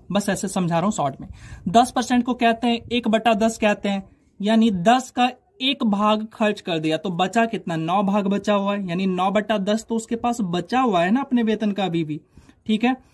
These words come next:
आगे देखिए, शेष का वह बीस परसेंट बच्चों की शिक्षा पर खर्च करता है।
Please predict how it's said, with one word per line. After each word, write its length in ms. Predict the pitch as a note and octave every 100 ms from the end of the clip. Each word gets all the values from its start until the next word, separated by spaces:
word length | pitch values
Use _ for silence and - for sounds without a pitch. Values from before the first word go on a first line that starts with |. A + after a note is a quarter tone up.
| - _ _ _ A3+
आगे 260 | A#3 G#3+
देखिए, 340 | E3 D#3 D3+ D#3 _ _ _ _ _ _ A#3+ B3 B3+ B3 B3 B3+ B3 - - - -
शेष 460 | - C#4 C#4+ D4+ B3+
का 160 | C4 A#3+
वह 180 | C4 A3+
बीस 340 | F#3+ C4 -
परसेंट 360 | B3 A3+ B3 A#3
बच्चों 320 | A3 A3 A#3+
की 120 | A#3+
शिक्षा 360 | A#3 G#3+ - G#3+
पर 180 | G#3+ G#3+
खर्च 260 | G3 F#3+
करता 340 | - E3+ - D3+
है। 160 | C#3+